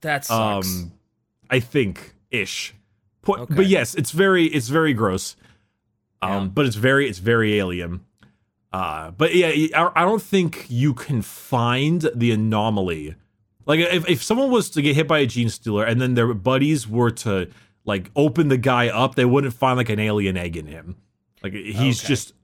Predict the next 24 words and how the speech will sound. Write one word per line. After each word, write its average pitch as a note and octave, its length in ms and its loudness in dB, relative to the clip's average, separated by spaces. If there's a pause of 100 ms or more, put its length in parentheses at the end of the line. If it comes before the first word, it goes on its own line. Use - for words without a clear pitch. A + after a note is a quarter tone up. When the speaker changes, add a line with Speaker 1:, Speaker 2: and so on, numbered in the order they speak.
Speaker 2:
changed. D#2+ 840 -4 (480)
Speaker 1:
Yeah, A#2+ 320 -4
he, E3+ 100 -8
well, F#3 220 0
he's, F#3 180 -4
Speaker 2:
Um, E2 60 -10
Speaker 1:
if, D3 220 -6
if - 160 -10
he's D#3 220 -8
changed F3+ 440 -4
at, C#3 120 -6
like, A2+ 440 -10 (460)
if C3 140 -4
his C#3 220 -6
D D#3 300 -6
N C3+ 180 -4
A C3+ 240 -2
has A#2 180 -14
been, G#2+ 200 -14
like, G2+ 240 -12
rearranged, A2 720 -10
you G2+ 60 -14
can't G#2+ 340 -14
really, G2 540 -12